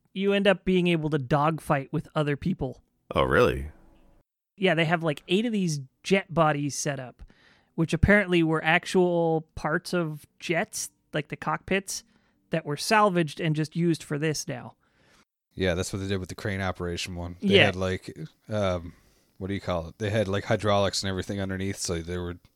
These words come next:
Speaker 3: actually be movement and stuff.
Speaker 1: Yeah, so they, they get you in, and they've got all these little readers on the, the console in front of you, like you're actually in a jet.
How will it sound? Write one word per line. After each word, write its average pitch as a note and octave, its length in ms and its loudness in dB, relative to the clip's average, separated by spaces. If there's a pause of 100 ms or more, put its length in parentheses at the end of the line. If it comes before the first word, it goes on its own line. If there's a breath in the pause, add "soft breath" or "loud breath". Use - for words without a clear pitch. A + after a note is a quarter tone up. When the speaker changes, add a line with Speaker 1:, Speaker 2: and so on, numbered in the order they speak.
(200)
Speaker 3:
actually F2+ 420 -4
be F2+ 360 -8 (340 loud breath)
movement F#2+ 520 -4
and - 80 -12
stuff. - 440 -8 (300)
Speaker 1:
Yeah, G3+ 140 4
so F#3+ 160 2
they, F#3+ 100 8
they E3+ 240 4
get G#3 220 6
you G3 180 6
in, F#3+ 220 6
and F#3 120 4
they've E3+ 140 2
got F3 200 6
all E3+ 140 6
these F3 220 2
little F3+ 240 4
readers F3+ 500 2
on F3 180 2
the, D#3 180 0 (140)
the F#3 80 -4
console G3 460 4
in C#3+ 100 0
front E3+ 200 2
of D3 80 -4
you, C#3 200 -8 (540)
like D#3 220 -2
you're D#3+ 120 4
actually D#3+ 420 2
in D3+ 80 0
a D3+ 60 4
jet. E3+ 360 4